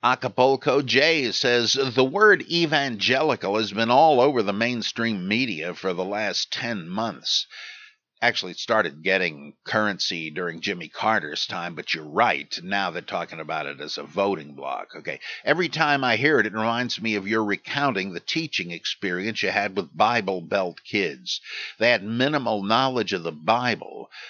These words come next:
Uh, could you recount that story for us? It was a real treat, and I'm sure all who have heard it would love it being retold. Also, those who never heard it would appreciate it." Okay, Jay.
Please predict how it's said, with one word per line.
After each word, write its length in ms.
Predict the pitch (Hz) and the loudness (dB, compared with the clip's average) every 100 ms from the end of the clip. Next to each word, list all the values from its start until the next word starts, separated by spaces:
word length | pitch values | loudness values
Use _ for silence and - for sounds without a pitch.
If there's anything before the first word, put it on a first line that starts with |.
| - | -4
Uh, 160 | - 101 | -2 -2
could 320 | - 165 139 | 0 -2 0
you 220 | 117 127 | 0 0
recount 600 | 110 107 - - 170 156 | 2 -2 -2 -4 -2 0
that 260 | 113 101 - | 0 0 0
story 500 | - 151 139 120 87 | 0 4 4 4 0
for 340 | - 92 76 | -4 -6 -4
us? 120 | 76 | -8
It 80 | 92 | -8
was 140 | 95 101 | -6 -4
a 40 | |
real 220 | 107 101 | -4 -4
treat, 360 | - - 135 131 | -4 0 0 0
and 80 | 101 | -6
I'm 140 | 95 | -2
sure 240 | - 95 | -2 0
all 160 | 101 101 | 0 0
who 120 | 95 | 0
have 100 | 82 | -6
heard 260 | - 120 113 | 2 4 4
it 80 | 98 | -2
would 380 | 95 95 82 | -4 -4 -4
love 480 | 80 92 101 90 80 | -8 -2 -2 -2 -6
it 260 | 85 95 85 | -6 -6 -2
being 320 | 104 98 95 | 0 0 -2
retold. 760 | 90 85 - - 131 98 82 | -6 -6 -10 2 4 4 0
Also, 360 | 85 87 87 90 | -2 -2 -2 -4
those 220 | 82 87 | -4 -6
who 80 | 78 | -4
never 280 | 101 143 87 | 0 2 2
heard 140 | 95 | 0
it 40 | 113 | -2
would 80 | |
appreciate 520 | 110 - 151 - 87 82 | -4 -2 -2 0 -2 -2
it." 60 | |
Okay, 360 | 123 120 147 196 | -4 0 0 0
Jay. 380 | 113 98 71 | -6 -6 -6